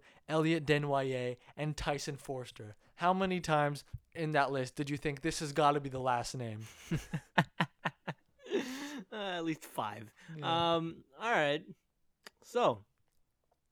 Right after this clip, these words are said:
Speaker 2: let us randomize. I have my guy. We have to remember to, uh,
Speaker 1: Oh, yes.
Speaker 2: add them later in
Speaker 1: Oh,
Speaker 2: post.
Speaker 1: we do, now that we're in person.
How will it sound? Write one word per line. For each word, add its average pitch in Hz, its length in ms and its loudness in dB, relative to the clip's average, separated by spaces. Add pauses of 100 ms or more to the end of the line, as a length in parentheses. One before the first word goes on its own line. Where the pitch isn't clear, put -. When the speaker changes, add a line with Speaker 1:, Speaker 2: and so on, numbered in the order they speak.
(260)
Speaker 2:
let 190 160 0
us 147 80 0
randomize. 156 680 -2
I 131 80 -8
have 139 200 0
my 123 140 -2
guy. 127 480 2
We 127 60 -14
have 127 100 -12
to 127 120 -6
remember 123 380 -2
to, 113 260 -12
uh, 98 200 -12 (420)
Speaker 1:
Oh, 139 300 2
yes. 123 300 -2
Speaker 2:
add 143 120 2
them 135 200 2
later 131 280 6
in 123 80 6
Speaker 1:
Oh, 160 220 10
Speaker 2:
post. 160 100 8
Speaker 1:
we 156 80 0
do, 127 260 -8
now 127 160 -4
that 139 100 -4
we're 135 100 -6
in 135 120 -8
person. 117 240 -10